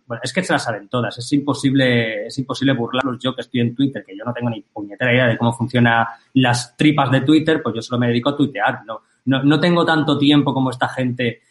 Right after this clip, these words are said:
para, para andar viendo la, los engranajes de Twitter y buscar esas cosas. Yo, yo lo siento, si me han echado,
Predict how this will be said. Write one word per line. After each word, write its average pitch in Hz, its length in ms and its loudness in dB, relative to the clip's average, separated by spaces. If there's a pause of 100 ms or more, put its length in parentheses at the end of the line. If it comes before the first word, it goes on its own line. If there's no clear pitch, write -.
(220)
para, 120 420 4
para 123 180 2
andar 120 520 0
viendo 123 300 -2
la, 113 240 -4
los 120 180 -6
engranajes 123 580 0
de 117 100 -10
Twitter 113 380 -8
y 104 100 -16
buscar 110 320 -10
esas 104 220 -14
cosas. 95 300 -20
Yo, 117 200 -18 (560)
yo 117 120 0
lo 139 80 4
siento, 135 240 0
si 127 120 2
me 135 100 6
han 156 80 2
echado, 160 500 2